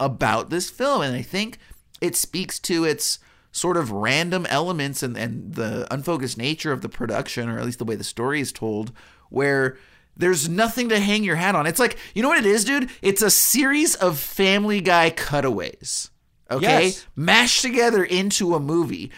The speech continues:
Speaker 1: And you know how, like, if you try to remember what Family Guy cutaway goes to what episode, you can't really do it because it's not tied to the plot. So you can't be like, "Oh yeah, that joke is that part when Peter does this or Lois or blah, blah, blah."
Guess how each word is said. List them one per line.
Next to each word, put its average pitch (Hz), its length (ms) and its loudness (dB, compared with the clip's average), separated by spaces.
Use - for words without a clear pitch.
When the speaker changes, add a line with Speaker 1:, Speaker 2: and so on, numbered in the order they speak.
Speaker 1:
And 196 180 0
you 226 60 2
know 233 120 4
how, 254 180 4
like, 233 280 2
if 180 140 -4
you 170 120 -6
try 170 300 4
to 180 120 2
remember 147 760 2
what 170 320 0
Family 160 400 -2
Guy 147 180 4
cutaway 147 480 0
goes 131 280 0
to 147 100 -6
what 117 220 -2
episode, 156 640 -2
you 190 140 2
can't 208 340 0
really 185 280 2
do 131 260 0
it 214 100 -2
because 147 380 -2
it's 135 180 -2
not 143 440 -2
tied 156 380 2
to 139 60 0
the 110 120 -6
plot. 143 440 2
So - 140 -2
you 131 140 -2
can't 170 240 -8
be 156 120 -2
like, 135 220 0
"Oh 220 180 4
yeah, 208 220 4
that 156 260 0
joke 170 280 -2
is 135 160 -4
that 147 240 2
part 143 340 0
when 127 240 -2
Peter 127 260 -2
does 113 240 -4
this 135 320 0
or 123 80 -4
Lois 117 360 -2
or 113 40 -4
blah, 107 200 -4
blah, 104 100 -6
blah." 143 400 2